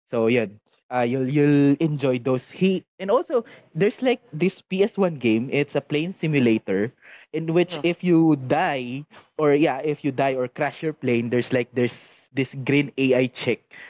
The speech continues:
Speaker 1: that will just, uh, bombard your ears, your ear with,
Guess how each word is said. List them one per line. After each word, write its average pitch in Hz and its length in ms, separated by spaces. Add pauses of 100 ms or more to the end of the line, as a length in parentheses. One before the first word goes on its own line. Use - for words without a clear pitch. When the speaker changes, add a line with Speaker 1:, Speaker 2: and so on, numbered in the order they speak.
Speaker 1:
that 143 160
will 135 300
just, 147 340 (360)
uh, 139 200
bombard 151 480
your 147 120
ears, 139 280 (120)
your 147 280
ear 147 200
with, 131 240